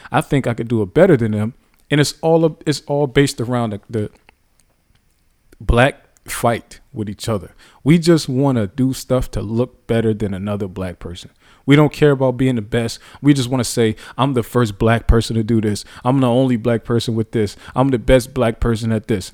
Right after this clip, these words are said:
That only, that works. We do that with everything except sports. In sports, we actually t-, wanna be the best in the world because we are the best in the world. That's the only time we do it. But with everything else, you just wanna compete with the people that live next to you.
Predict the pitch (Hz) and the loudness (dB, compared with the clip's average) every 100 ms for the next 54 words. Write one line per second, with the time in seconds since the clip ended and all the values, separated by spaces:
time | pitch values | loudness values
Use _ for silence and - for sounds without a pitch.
0 | - 139 170 _ _ _ 135 196 214 160 | 0 2 2 _ _ _ 0 0 2 2
1 | 170 139 160 - - _ _ - 170 151 | 2 2 0 -4 -16 _ _ 0 2 4
2 | 160 151 135 123 139 143 143 135 120 - | 6 6 4 6 6 4 2 0 0 -2
3 | 107 - - 101 - - - - - 120 | -4 -4 -8 -8 -8 -20 -20 -16 -4 -2
4 | - 190 208 202 151 147 147 - 127 - | 2 8 8 6 -2 0 -2 -2 -8 -8
5 | - _ _ - 131 139 127 120 117 123 | -18 _ _ -2 2 2 2 2 2 0
6 | - 113 107 143 127 117 - 117 107 117 | 0 -2 4 4 4 2 -2 -4 0 2
7 | 131 101 101 - 117 101 92 - _ _ | 2 0 -6 -10 -10 -10 -10 -12 _ _
8 | _ _ - 139 - 139 143 131 135 123 | _ _ 0 2 2 2 2 2 0 0
9 | 123 131 104 110 117 156 170 170 165 165 | 0 0 0 0 2 2 0 -4 -2 -4
10 | 160 131 117 117 104 - - 151 127 - | -4 -6 -6 -6 -10 -10 -8 -8 -8 -14
11 | 104 143 113 110 - - _ 113 101 107 | -8 -6 -6 -10 -12 -20 _ -6 -2 2
12 | 131 117 117 - - 110 | 2 2 -6 -8 -12 -18